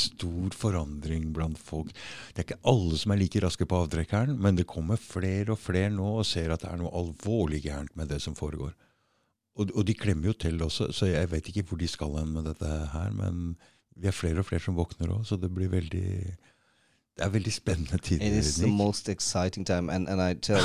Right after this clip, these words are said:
Speaker 2: everyone,
Speaker 1: <laughs>
Speaker 2: if you only realize how epic
Speaker 1: How
Speaker 2: it
Speaker 1: epic.
Speaker 2: is to be
Speaker 1: Yeah.
Speaker 2: alive
Speaker 1: Yeah.
Speaker 2: during this period and to experience this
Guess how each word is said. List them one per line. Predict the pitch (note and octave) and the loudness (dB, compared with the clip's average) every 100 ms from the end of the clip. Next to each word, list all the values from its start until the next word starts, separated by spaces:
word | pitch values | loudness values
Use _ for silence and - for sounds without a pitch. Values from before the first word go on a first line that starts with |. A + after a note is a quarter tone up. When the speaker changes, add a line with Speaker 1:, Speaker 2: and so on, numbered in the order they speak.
| F#2 | 6
Speaker 2:
everyone, | F2 A2 F2 E2+ E2 - - | 8 8 8 4 2 -2 -2
Speaker 1:
<laughs> | D#2+ D#2 - - G#2 | 0 -2 -10 -8 -6
Speaker 2:
if | - | 0
you | G2+ G2 | 2 2
only | F#2+ G2+ G2+ F#2+ F#2+ E2 D#2+ | 2 2 2 2 0 -2 0
realize | F2+ F#2 E2 C2 A#1+ G#1 - D#2+ | 4 6 4 0 -4 -6 -6 -4
how | D#2 - - | -6 -8 -8
epic | E2 - C#2 - - - _ _ _ _ | -8 -6 -8 -8 -14 -20 _ _ _ _
Speaker 1:
How | - F2 F2+ - | -4 0 0 2
Speaker 2:
it | G#2+ | 4
Speaker 1:
epic. | G2 | 6
Speaker 2:
is | F#2 - - | 6 4 2
to | F#2+ E2 | 0 0
be | F2 F#2 E2+ E2 - - _ - | 0 2 2 0 -2 -10 _ 0
Speaker 1:
Yeah. | A2 | 4
Speaker 2:
alive | G#2+ E2 E2 D#2+ - - | 6 4 0 -4 -10 -4
Speaker 1:
Yeah. | F2 F2 D#2+ - | 0 0 -2 -2
Speaker 2:
during | F#2 E2 D#2 | 0 0 -2
this | E2+ - | -4 -6
period | - F2 E2+ D2 C2+ C2 - - | -2 0 0 0 -4 -8 -12 -8
and | E2 | -6
to | D#2+ | -4
experience | D2+ - - - E2+ D2 D2 - | -4 -4 -4 0 0 0 -4 -6
this | D#2 - - | -4 -4 -6